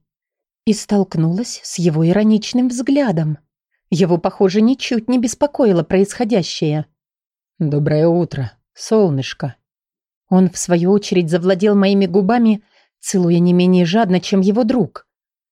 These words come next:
Обхватил рукой за талию, прижимая к себе, давая почувствовать, как он возбужден. Его губы были такими мягкими, такими привычными. В любой другой день я бы просто мурлыкнула и с жаром ответила на его поцелуй.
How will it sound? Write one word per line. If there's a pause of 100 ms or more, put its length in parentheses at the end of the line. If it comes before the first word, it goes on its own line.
(220)
Обхватил
рукой
за
талию,
прижимая
к
себе, (720)
давая
почувствовать,
как
он
возбужден. (580)
Его
губы
были
такими
мягкими,
такими
привычными. (560)
В
любой
другой
день (280)
я
бы
просто
мурлыкнула
и
с
жаром
ответила
на
его
поцелуй.